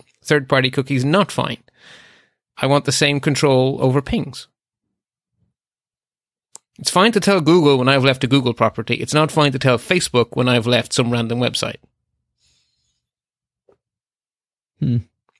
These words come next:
Speaker 1: So there's a huge difference between third-party pings and first-party pings. One of them I have no problem with. That's helping a website owner make their website better for me, the website user.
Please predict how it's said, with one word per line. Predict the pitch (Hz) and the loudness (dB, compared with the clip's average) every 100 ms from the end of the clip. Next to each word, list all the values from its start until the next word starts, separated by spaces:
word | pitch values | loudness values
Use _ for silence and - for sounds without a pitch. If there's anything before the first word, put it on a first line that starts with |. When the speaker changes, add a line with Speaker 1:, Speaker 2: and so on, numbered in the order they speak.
| - | -4
Speaker 1:
So | 156 | 2
there's | 160 | 4
a | 170 | 4
huge | 180 262 | 4 2
difference | 240 202 175 | 2 0 2
between | 165 | 2
third-party | 135 190 185 151 139 | 2 0 2 0 0
pings | 127 139 127 | 0 -2 -2
and | 123 | -2
first-party | 151 156 - 117 113 | 0 0 -2 -4 -4
pings. | 113 113 | -6 -2
One | 127 160 | 0 2
of | |
them | 170 160 | 2 2
I | |
have | 135 123 | 2 2
no | 139 | 0
problem | 135 123 117 117 | 0 0 0 -2
with. | 123 | 0
That's | 127 - | -2 0
helping | 131 135 127 | 0 0 0
a | 120 | 2
website | 123 - 123 | 0 2 0
owner | 120 123 | 2 2
make | 120 120 | 0 0
their | 131 120 | 0 0
website | 123 120 120 | 0 2 0
better | 123 120 123 | 2 0 -2
for | 123 | 0
me, | 123 | 2
the | 123 | 2
website | 120 113 - 120 | 0 -2 -2 -2
user. | 139 190 123 135 | 2 2 4 2